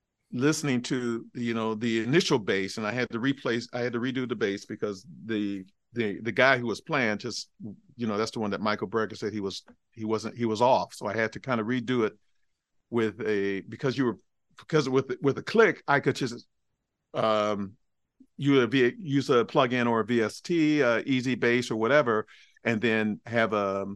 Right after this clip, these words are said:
uh, and then I can program a bass part. So I said, "Yeah, that's gonna be rough, especially with a click," and because the drummer usually, so I said, "Well, let me check this out." So I have the click in, you know, you get the, uh,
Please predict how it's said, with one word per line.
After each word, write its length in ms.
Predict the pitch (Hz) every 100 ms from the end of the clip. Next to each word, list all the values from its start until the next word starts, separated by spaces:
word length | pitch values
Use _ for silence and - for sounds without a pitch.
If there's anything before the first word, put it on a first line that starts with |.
| 107 _ _ _ _ _ _
uh, 360 | 98 92 90 90 -
and 120 | 123
then 100 | 123
I 120 | 117
can 360 | 120 117 107 -
program 520 | - 208 156 123 107
a 60 | 104
bass 260 | 120 101
part. 300 | - - - _ _ _ _ _ _ _ _ _ _ _
So 160 | - 131
I 100 | 117
said, 440 | - 120 110 92 _ _ -
"Yeah, 260 | 107 101
that's 200 | 87 98
gonna 180 | - 92
be 120 | 87
rough, 380 | 82 95 92 -
especially 380 | - - 104 95
with 160 | 82 -
a 60 |
click," 560 | - - 107 90 - - _
and 320 | 92 95 90 87
because 220 | - 92
the 100 | 92
drummer 400 | 110 110 107 92
usually, 500 | 95 104 - 90 85 _ _ _ _ _
so 480 | - 127 123 113 110
I 100 | 123
said, 200 | - 123
"Well, 220 | 123 123
let 160 | - 160
me 120 | 226
check 260 | 214 160 156
this 200 | 127 -
out." 300 | 123 101 -
So 120 | -
I 80 | 101
have 220 | 123 123
the 60 | 143
click 320 | - 139 -
in, 280 | 101 92 104 _ -
you 100 | 107
know, 100 | 104
you 140 | 101 104
get 180 | 113 -
the, 360 | 104 104 101
uh, 300 | 95 98 98